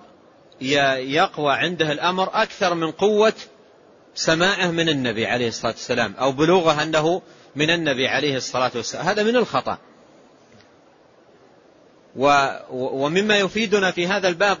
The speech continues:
قول النبي عليه الصلاة والسلام: "صدق الله وماذا؟ وكذب بطن أخيك".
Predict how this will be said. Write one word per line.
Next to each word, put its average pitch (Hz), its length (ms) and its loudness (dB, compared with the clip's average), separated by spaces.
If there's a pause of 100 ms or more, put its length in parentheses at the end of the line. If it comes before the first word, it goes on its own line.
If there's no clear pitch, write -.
قول 208 220 6
النبي 170 360 0
عليه 165 300 0
الصلاة 170 320 0
والسلام: 170 400 0
"صدق 180 420 2
الله 165 380 2
وماذا؟ 151 560 0 (1080)
وكذب 160 520 0
بطن 175 260 0
أخيك". 147 540 -2